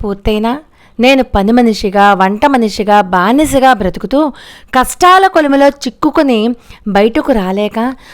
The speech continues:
శోక సముద్రంలో కరిగిపోయాను. చాలా పత్రికలలో వచ్చే వివిధ భంగిమలలో ఉండే పరమాచార్య స్వామివారి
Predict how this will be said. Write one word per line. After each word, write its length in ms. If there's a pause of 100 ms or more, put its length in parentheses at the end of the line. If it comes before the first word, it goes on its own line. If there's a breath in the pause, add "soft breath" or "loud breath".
(180 loud breath)
శోక 260
సముద్రంలో 640
కరిగిపోయాను. 720 (1400 soft breath)
చాలా 320
పత్రికలలో 760
వచ్చే 420 (380 soft breath)
వివిధ 420
భంగిమలలో 840
ఉండే 300
పరమాచార్య 640
స్వామివారి 500